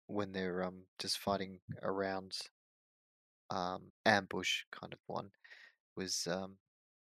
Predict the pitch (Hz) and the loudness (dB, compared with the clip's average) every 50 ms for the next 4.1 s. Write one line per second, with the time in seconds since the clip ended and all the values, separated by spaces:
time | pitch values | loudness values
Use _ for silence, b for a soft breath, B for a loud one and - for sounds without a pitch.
0 | _ _ _ - - _ - - 123 139 - - - 110 - - 101 - - 98 | _ _ _ -18 -14 _ -6 -4 -4 -4 -4 -4 -4 -4 -2 -4 -2 2 2 2
1 | - - - - - 110 101 95 92 90 - - - - - 101 95 98 95 101 | 2 2 0 -2 0 2 2 0 0 -4 -6 -6 -2 2 2 2 4 2 2 2
2 | 98 - - - 92 92 92 90 - - - 101 90 - - - - - - - | 0 0 -2 -4 -4 -4 -6 -10 -8 -8 -8 -8 -8 -8 -6 -6 -4 -4 -2 0
3 | - 92 92 - - - - - - - - 95 95 - _ _ _ - - - | 2 2 2 0 -4 -10 -10 -8 -6 -2 0 0 0 -2 _ _ _ -12 -10 -8
4 | - | -6